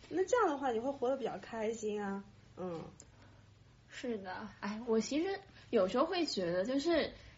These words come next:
Speaker 2: 天大地大，开心最大。就很多时候，我觉得什么知识、学识啊，有时候好像也没有那么重要。你好像每天开开心心的也挺好的，就是傻瓜乐，好像也还不错。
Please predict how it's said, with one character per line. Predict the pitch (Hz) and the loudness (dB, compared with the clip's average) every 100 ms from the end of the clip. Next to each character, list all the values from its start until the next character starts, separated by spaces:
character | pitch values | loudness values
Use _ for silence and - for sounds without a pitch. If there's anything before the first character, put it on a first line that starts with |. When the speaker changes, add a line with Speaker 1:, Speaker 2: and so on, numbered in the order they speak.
| - | -18
Speaker 2:
天 | - 302 320 | -2 0 4
大 | 302 220 | 4 4
地 | 226 | 0
大， | - - | -2 -4
开 | - 233 | -4 -6
心 | 233 226 233 | -4 -4 -4
最 | 240 - | -6 -6
大。 | - - | -6 -4
就 | 339 339 - - - - | -2 -2 -4 -18 -20 -8
很 | 196 | 0
多 | 202 359 | 2 2
时 | 302 | 2
候， | 302 330 | 4 4
我 | 208 | 4
觉 | 202 202 | 2 0
得 | 247 277 - - - - - | 0 -2 -6 -16 -20 -18 -6
什 | 208 | 0
么 | 233 | 0
知 | 240 311 | 0 -2
识、 | 320 254 | 0 0
学 | 240 196 226 | -2 -4 -2
识 | - 220 | -2 -4
啊， | 202 | -6
有 | 185 | -4
时 | 202 | -2
候 | 302 | -2
好 | 247 | -2
像 | 208 | -4
也 | 240 | -2
没 | 214 208 | -2 -2
有 | 226 | -2
那 | 320 392 | -2 0
么 | 349 | 0
重 | 247 233 | 0 0
要。 | 226 | 2
你 | 233 | 0
好 | 294 | 0
像 | 277 | 0
每 | 240 | 0
天 | 226 | -2
开 | 247 | -2
开 | 330 320 | 0 0
心 | 311 339 | 0 -2
心 | 339 339 | -2 -2
的 | 330 | 0
也 | 240 | -2
挺 | - - 202 277 | -4 -6 -2 0
好 | 370 254 - | 2 2 0
的， | - - - | -4 -6 -4
就 | 330 | -4
是 | 320 359 302 - - - | -2 -4 -6 -12 -20 -14
傻 | - 320 294 | -4 0 0
瓜 | 269 254 | 2 0
乐， | 302 339 - - - - | 0 -2 -6 -14 -20 -14
好 | - 220 | -4 -2
像 | 311 | 0
也 | 294 | 0
还 | 202 233 | -2 -4
不 | 240 240 | -4 -4
错。 | - - 370 240 | -6 -4 -4 -2